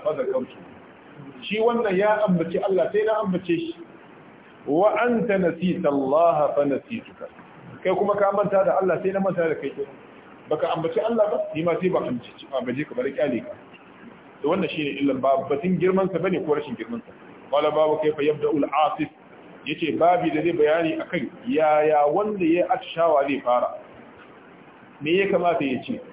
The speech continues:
Alhamdulillah zai ce ne ko me da me zai fara? Qala haddathana Isma'il, qala an Malik, qala an Nafi'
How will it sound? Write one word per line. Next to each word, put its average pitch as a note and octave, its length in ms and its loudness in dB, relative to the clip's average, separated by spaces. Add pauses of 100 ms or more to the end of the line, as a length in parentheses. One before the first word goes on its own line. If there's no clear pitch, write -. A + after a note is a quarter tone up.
(220)
Alhamdulillah F#3+ 720 0
zai F3 220 2
ce F#3 140 0
ne E3+ 220 -4
ko A3+ 140 6
me G3+ 160 2
da D#3+ 120 0
me D#3+ 140 2
zai E3 220 0
fara? C3 280 2 (520)
Qala C#3+ 200 2
haddathana C#3+ 420 -2
Isma'il, C#3 600 -2 (340)
qala C3+ 300 2
an C#3+ 80 -2
Malik, C#3+ 340 0 (320)
qala C3+ 260 2
an C3+ 120 -2
Nafi' C#3 380 -2